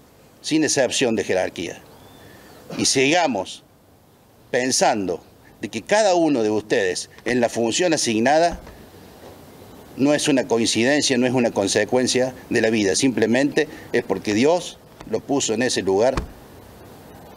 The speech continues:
y sabemos que van a dar lo mejor, porque todo trabajo que hacemos, si es para Dios, es para todo el mundo. Así que desde ya les agradezco,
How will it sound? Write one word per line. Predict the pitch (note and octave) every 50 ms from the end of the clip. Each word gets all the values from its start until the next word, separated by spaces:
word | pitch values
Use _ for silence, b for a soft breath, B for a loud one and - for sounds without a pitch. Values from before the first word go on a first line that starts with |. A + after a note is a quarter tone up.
| - -
y | B2 G#2+
sabemos | - B2 A#2 C3 C#3 C#3 A#2+ -
que | - A2+ A2
van | A2+ C3 C3 B2
a | A#2
dar | B2 C3+ C3
lo | C3 G#2+
mejor, | G2 G#2+ G2+ - - E3 F3+ E3+ - - - - - - - - - - - - - -
porque | G#2+ G2+ - F#2 -
todo | - - - G#3+ G#3+ G3+ E3 A#2+
trabajo | - C3+ C3+ C3+ B2+ G#2+ A2 F2+
que | - B2+ B2+
hacemos, | A#2+ - - C3 G2 E2+ E2+ F2 - - - - - - - - - - - - - - - - - -
si | - - - A#2+ C3 D3+
es | D#3 C3 - - -
para | - - A#2 G#2 G#2
Dios, | G#2 A#2 C#3 F3 F#3+ F#3 - - - - - - - - - - - - - - - -
es | - C#3 -
para | - B2 A2+ G#2+ G2 -
todo | A#2+ A#2+ A2+
el | G#2+
mundo. | F#2 E2+ E2+ E2 - - - - -
Así | A2+ A#2 - B2
que | - B2
desde | A2+ G#2+ G#2+ G#2 A2
ya | B2 C#3+
les | D3 B2+ A2
agradezco, | A2 G2+ G2 G#2+ B2 D3 D3 - - E3+ D#3+